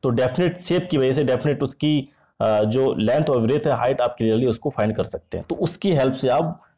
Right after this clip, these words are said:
जो वॉल्यूम है रेगुलर ऑब्जेक्ट का क्लियरली फाइंड कर सकते हैं। तो क्या है कि किससे फाइंड करेंगे, by the using formula। किससे, फॉर्मूला से। जैसे मान लो अगर क्यूब दे रखा है आपका, तो क्यूब आपने देखा होगा कि ऐसा ऑब्जेक्ट होता है जिसकी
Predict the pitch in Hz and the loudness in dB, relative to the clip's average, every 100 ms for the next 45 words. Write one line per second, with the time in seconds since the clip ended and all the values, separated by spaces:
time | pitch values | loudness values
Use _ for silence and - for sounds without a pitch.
0 | - 131 127 117 143 180 143 165 - _ | -4 0 2 2 2 2 0 -2 -10 _
1 | _ _ _ _ - 127 127 160 151 117 | _ _ _ _ -2 0 2 2 2 2
2 | 120 113 156 - 110 107 147 107 98 80 | 0 0 -2 0 0 0 0 -2 -2 -4
3 | - - - - - - - - 180 170 | -8 -14 -12 -12 -14 -20 -20 -6 -2 0
4 | 160 170 165 165 165 196 175 170 170 160 | 2 0 0 -2 -2 0 2 2 2 2
5 | 170 127 127 147 131 123 135 190 - - | 2 2 2 2 2 2 2 0 -4 -4
6 | 135 120 95 85 - _ _ 143 135 165 | 0 2 2 -2 -6 _ _ -2 0 0
7 | 135 127 131 127 127 - _ 123 143 165 | 2 2 2 0 -2 -6 _ -2 0 2
8 | 139 147 156 151 175 139 117 92 - 82 | 2 2 2 0 0 2 0 0 -2 -2
9 | - 90 - - _ _ - - 135 165 | -2 -6 -8 -14 _ _ -10 -4 -2 2
10 | 170 156 165 151 170 151 151 156 160 151 | 2 2 2 2 2 2 2 0 0 0
11 | - _ 120 120 139 120 156 147 120 139 | -4 _ -2 0 2 2 0 0 0 0
12 | 135 - 147 156 | 0 -2 -2 0